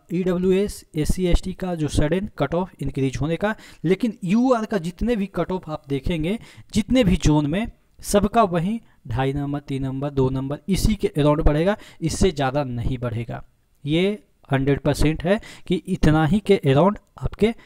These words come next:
बढ़ेंगे। अब बात कर लेते हैं जितने भी जोन का, अ, अब रिजल्ट आएगा, क्या उसमें भी, अ, इसी तरीके के, अ, दस नंबर ईडब्ल्यूएस में बढ़ेंगे? तो अब जिस तरीके से इन्होंने रिजल्ट दिया है,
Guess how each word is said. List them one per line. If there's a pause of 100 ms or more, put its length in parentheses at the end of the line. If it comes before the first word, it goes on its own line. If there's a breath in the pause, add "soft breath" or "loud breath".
(200 soft breath)
बढ़ेंगे। (500 loud breath)
अब
बात
कर
लेते
हैं (100)
जितने
भी
जोन
का,
अ,
अब
रिजल्ट
आएगा, (320)
क्या
उसमें
भी,
अ,
इसी
तरीके
के, (440 loud breath)
अ,
दस
नंबर (280)
ईडब्ल्यूएस
में
बढ़ेंगे? (460 soft breath)
तो
अब
जिस
तरीके
से
इन्होंने
रिजल्ट
दिया
है,